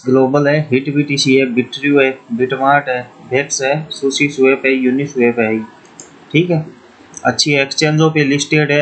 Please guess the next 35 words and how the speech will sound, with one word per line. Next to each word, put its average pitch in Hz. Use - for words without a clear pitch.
already, 143
आप 131
वहाँ 120
से 151
बाई 135
वगैरह 127
कर 135
सकते 135
हो 127
अपने 127
portfolio 127
से। 156
फिर 151
तीसरा 147
coin 139
है, 135
उसका 139
नाम 139
है 143
Moon 131
Token। 117
ये 123
भी 151
अपने 147
को 143
अच्छा 139
खासा 139
return 135
दे 123
सकता 147
है, 151
अभी 127
भी 143
इसका 135
price 139